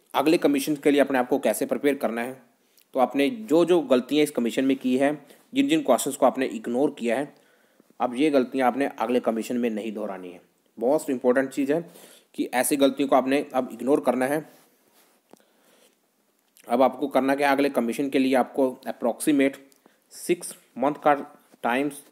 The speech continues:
मिल जाएगा, अगर नोटिफिकेशन इसकी जो है वो अप्रैल और मई में आ गए,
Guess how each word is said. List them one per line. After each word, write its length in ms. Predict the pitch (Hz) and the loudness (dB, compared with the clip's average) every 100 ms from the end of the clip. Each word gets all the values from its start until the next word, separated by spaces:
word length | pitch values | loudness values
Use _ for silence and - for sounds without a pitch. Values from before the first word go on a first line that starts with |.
| _ _ _ _ _ | _ _ _ _ _
मिल 200 | 131 143 | 2 2
जाएगा, 340 | 165 135 127 131 139 - | 6 6 6 4 0 -8
अगर 160 | 117 131 | -4 0
नोटिफिकेशन 640 | 127 127 139 135 135 139 | 0 0 -2 0 0 0
इसकी 260 | 120 - 131 | -4 -2 0
जो 140 | 135 | 4
है 80 | 113 | 2
वो 140 | 135 147 - _ _ _ _ _ _ _ _ _ - | 0 -6 -16 _ _ _ _ _ _ _ _ _ -12
अप्रैल 320 | - - 156 | -8 0 0
और 280 | - 113 117 | 2 0 2
मई 200 | 113 113 | 0 -2
में 140 | 120 | -2
आ 180 | - 101 | -4 -6
गए, 180 | 98 98 | -6 -12